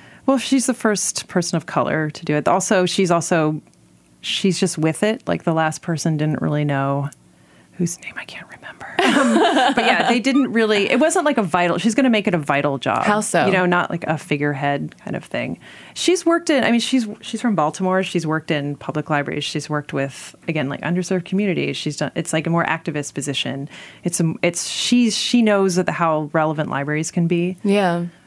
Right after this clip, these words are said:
Speaker 1: And she is, again, she's not a white, she's not another white woman, so
Speaker 2: Yeah. But is
Speaker 1: that's
Speaker 2: she the first female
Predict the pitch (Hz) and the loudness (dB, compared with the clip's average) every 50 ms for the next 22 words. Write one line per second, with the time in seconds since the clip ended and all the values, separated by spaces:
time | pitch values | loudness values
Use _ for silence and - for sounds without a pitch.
0 | - _ _ - 320 370 359 - - 311 294 277 269 226 233 - - 202 175 240 | -20 _ _ 0 2 2 2 2 2 2 2 2 2 0 0 0 0 0 2 2
1 | 220 190 175 - 170 135 156 151 160 175 165 156 160 170 180 - - _ _ - | 0 0 0 -2 -2 0 0 2 2 2 2 2 2 0 0 -2 -4 _ _ -10
2 | - 185 175 202 214 208 196 180 170 160 160 175 196 - - 151 147 151 165 175 | -6 -2 0 2 2 2 2 2 2 2 0 0 -2 -2 -4 -4 -2 -2 -4 -4
3 | 170 - 220 214 208 202 190 190 185 185 - - - - 202 - - 277 233 226 | -2 0 0 2 2 2 2 0 -2 -4 -8 -12 -14 -10 -2 0 0 2 4 2
4 | 262 240 - - 294 277 247 269 240 - - 240 233 220 - - - - _ - | 2 2 4 4 4 4 4 2 2 2 2 2 2 0 -2 -4 -6 -8 _ -16
5 | - - - 269 277 277 226 170 143 139 139 156 190 | -14 -4 0 2 4 4 4 4 2 2 0 -2 -6